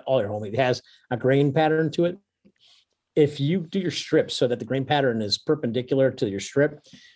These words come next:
um, when you bite it off, it'll bite off a little bit easier,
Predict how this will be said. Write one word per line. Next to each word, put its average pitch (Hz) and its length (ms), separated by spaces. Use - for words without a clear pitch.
um, 120 400
when 135 160
you 131 80
bite 127 400
it 131 100
off, 123 460
it'll 120 100
bite 127 200
off 117 200
a - 60
little 131 100
bit 135 140
easier, 147 480